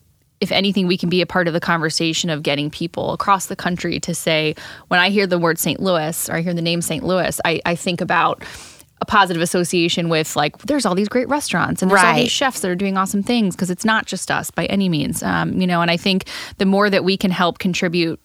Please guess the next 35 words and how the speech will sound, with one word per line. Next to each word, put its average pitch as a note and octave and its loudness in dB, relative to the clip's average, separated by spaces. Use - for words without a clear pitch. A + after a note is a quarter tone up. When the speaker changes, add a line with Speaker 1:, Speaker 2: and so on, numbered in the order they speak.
Speaker 1:
um, E3 -2
to - -2
that E3+ 0
conversation, G3 0
I F#3 2
think F3+ 0
we F3+ 0
feel E3 0
a E3 0
responsibility F3+ -2
in D#3+ 0
that. C#3+ 0
Um, D#3+ 0
and - -2
I D#3+ 0
think E3+ -2
that's E3 0
part E3+ 0
of E3 0
the E3 -2
reason, D#3+ 0
you G3 0
know, F#3+ 0
for F3 -2
Michael A3+ 0
to E3+ 0
come F3+ 0
back G#3 0
after E3+ -2
fifteen F3 -4
years E3 0
of, E3 -4
of D#3+ -4
being E3 -2
away F3 0